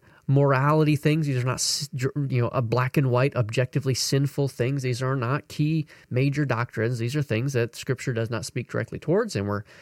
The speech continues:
coming to different conclusions. Paul says it's okay. God has accepted him. God has welcomed him. God has approved him. So the first principle that we have to acknowledge is that we have freedom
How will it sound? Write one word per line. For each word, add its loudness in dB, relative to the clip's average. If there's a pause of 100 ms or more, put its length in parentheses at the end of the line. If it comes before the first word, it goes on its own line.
(260)
coming 2
to 2
different -2
conclusions. 0 (380)
Paul -2
says -2
it's -8
okay. -8 (960)
God 0
has -2
accepted -4
him. -6
God -2
has 0
welcomed -2
him. -6
God -4
has -2
approved 0
him. -6 (640)
So -12
the -4
first 2
principle 0
that 0
we 0
have -2
to 0
acknowledge -4
is -8
that -6
we -4
have -6
freedom -2